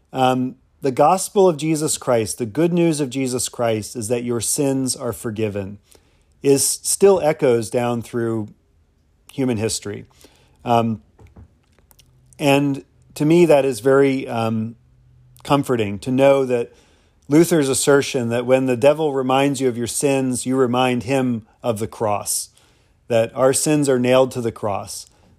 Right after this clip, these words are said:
that our, um, that everything that we have done and left undone is absorbed into the crucifixion of Jesus Christ, and we are forgiven.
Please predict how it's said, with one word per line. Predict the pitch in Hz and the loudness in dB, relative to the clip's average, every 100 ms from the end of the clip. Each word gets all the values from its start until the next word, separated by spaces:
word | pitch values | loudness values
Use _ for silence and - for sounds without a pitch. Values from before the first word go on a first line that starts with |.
| - | -4
that | 117 | -4
our, | 123 127 131 123 117 _ _ _ | 2 4 4 2 -4 _ _ _
um, | 117 117 113 117 - | -4 -2 0 -4 -4
that | 127 127 | -4 0
everything | 143 165 185 185 160 147 127 _ _ - | 2 4 2 2 0 -2 -4 _ _ -4
that | 127 | 0
we | 135 | 2
have | 117 101 | 2 2
done | 131 151 | 2 2
and | 156 131 | 2 2
left | 131 120 - | 0 -2 -6
undone | 139 139 120 104 101 92 _ _ _ - | -2 0 0 -2 -4 -10 _ _ _ -4
is | 120 | 0
absorbed | 127 104 98 147 165 156 131 107 - | 0 -2 0 4 6 6 2 -4 -6
into | 131 131 | -4 -2
the | 117 | -4
crucifixion | - 156 143 127 - 135 - 127 | -4 -4 -2 -4 -2 -2 -2 -8
of | 113 | -8
Jesus | 107 120 110 107 | -4 -6 -4 -8
Christ, | - 110 107 98 - | -8 -6 -4 -6 -10
and | 117 107 | -8 -4
we | 127 127 | 2 4
are | 117 | 2
forgiven. | 110 - 107 98 110 101 98 | 0 -10 -10 -2 -2 -2 -6